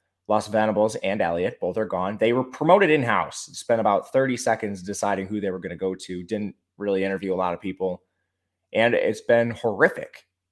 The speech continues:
Luckily, they play a weak schedule, so they've already kinda locked up the A C C, assuming they can beat North Carolina, whoever represents the other side. But they're rotating quarterbacks now, and they're doing it at the whims of whoever is deciding these things. I don't know if it's Dabo or their play caller, but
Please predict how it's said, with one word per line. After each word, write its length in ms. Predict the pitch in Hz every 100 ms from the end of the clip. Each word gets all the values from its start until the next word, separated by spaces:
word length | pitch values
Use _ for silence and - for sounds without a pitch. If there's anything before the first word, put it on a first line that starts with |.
| _ _ _ -
Luckily, 320 | 143 165 139
they 100 | 117
play 180 | - 127
a 60 | 107
weak 240 | 117 -
schedule, 380 | - 113 101 98
so 120 | 104
they've 140 | 104
already 200 | 120 107
kinda 180 | - 98
locked 420 | 87 113 110 -
up 260 | 107 92 - _ _ _ _
the 80 | 110
A 120 | 110
C 200 | 110 110
C, 240 | - 117 104
assuming 360 | - 113 101
they 140 | 98 98
can 160 | 98
beat 160 | 101 104
North 220 | 107 104
Carolina, 420 | - 101 95 95
whoever 240 | 104 101 98
represents 500 | 104 107 101 101 -
the 100 | 101
other 180 | 92
side. 360 | 87 104 101 87
But 240 | 92 82 - _ _ _ _ _ -
they're 260 | 107 107
rotating 480 | 101 127 143 160 175
quarterbacks 520 | 147 131 113 107 -
now, 340 | 101 92 117 - _ _ -
and 300 | 113 117 113
they're 80 | 113
doing 280 | 123 147
it 120 | 135 120
at 420 | 123 95 85 -
the 80 | 117
whims 480 | 98 139 160 104
of 120 | 95 -
whoever 360 | 110 113 110
is 180 | 101 95
deciding 460 | 104 101 110 117 98
these 200 | 85 -
things. 180 | 87 104
I 80 |
don't 100 | 110
know 100 | 104
if 100 | 101
it's 120 | 92 -
Dabo 280 | 95 98
or 140 | 92 90
their 120 | 87
play 220 | - 107
caller, 340 | 104 92 87 85
but 200 | 85